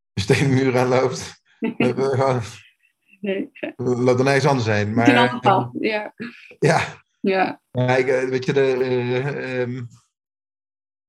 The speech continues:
Speaker 1: als ik in mijn p-, tijd bijvoorbeeld bij McKinsey was gebleven, of bij een bankier was gaan werken en meer verdienen, en dan had gezegd, "Ja, nee, ik vind het eigenlijk wel jammer dat ik hier ben blijven hangen." Ja, nee, ik heb er zelf voor gekozen om te blijven hangen, als dat de si-, situatie was geweest.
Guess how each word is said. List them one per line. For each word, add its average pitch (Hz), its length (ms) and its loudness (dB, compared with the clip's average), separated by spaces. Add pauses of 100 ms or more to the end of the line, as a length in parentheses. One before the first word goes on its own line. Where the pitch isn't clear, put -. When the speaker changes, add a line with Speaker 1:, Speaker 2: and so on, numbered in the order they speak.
(220)
Speaker 1:
als 104 140 -6
ik - 100 -10
in 117 80 -2
mijn 120 460 0
p-, 117 280 -6
tijd 120 220 -2
bijvoorbeeld 117 260 -4
bij 117 120 0
McKinsey 117 300 -4
was 120 140 -6
gebleven, 117 340 -2
of 107 60 -4
bij 113 140 0
een 110 80 -2
bankier 113 340 -4
was 110 120 -6
gaan 110 120 -4
werken 110 480 -2
en 113 200 -6
meer 117 160 -4
verdienen, 110 560 -6 (320)
en 120 120 -6
dan 117 100 0
had 117 120 0
gezegd, 110 240 -4
"Ja, 120 200 2
nee, 113 140 -2
ik 107 80 -6
vind 98 160 -14
het 107 100 -10
eigenlijk 117 300 -4
wel 120 80 -2
jammer 120 180 -2
dat 113 80 -4
ik 113 100 -10
hier 127 100 -6
ben 123 120 -4
blijven 120 280 0
hangen." 95 600 -2 (220)
Ja, - 160 -4
nee, 117 460 -6 (240)
ik 120 140 -6
heb 107 100 -6
er 104 80 -4
zelf 98 200 -2
voor 123 120 0
gekozen 131 580 0
om 123 100 -4
te 117 80 -10
blijven 127 300 0
hangen, 92 460 -2
als 104 180 -8
dat 110 180 -6
de 107 100 -6
si-, 98 260 -8
situatie 101 480 -4
was 101 140 -8
geweest. 95 480 -8